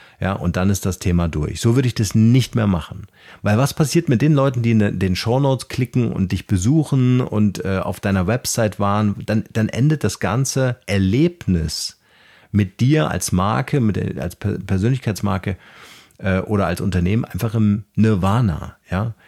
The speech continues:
Also du hast keine Undock-Möglichkeiten, du hast keine Kontaktaufnahmemöglichkeiten, es sei denn, der oder diejenige,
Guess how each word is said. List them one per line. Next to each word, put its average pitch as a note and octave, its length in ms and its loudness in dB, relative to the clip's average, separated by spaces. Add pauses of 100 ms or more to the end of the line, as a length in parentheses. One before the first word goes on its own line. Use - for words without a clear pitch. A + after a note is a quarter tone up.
(140)
Also F#2+ 160 -2
du A#2 60 4
hast A2 120 -2
keine C#3+ 440 0
Undock-Möglichkeiten, G#2 1040 0
du G2 40 0
hast F#2+ 120 -4
keine A#2+ 200 0
Kontaktaufnahmemöglichkeiten, G#2 1600 -2
es - 120 -4
sei G#2 160 0
denn, A#2 180 0
der G2+ 160 0
oder G#2 100 -2
diejenige, G#2 560 2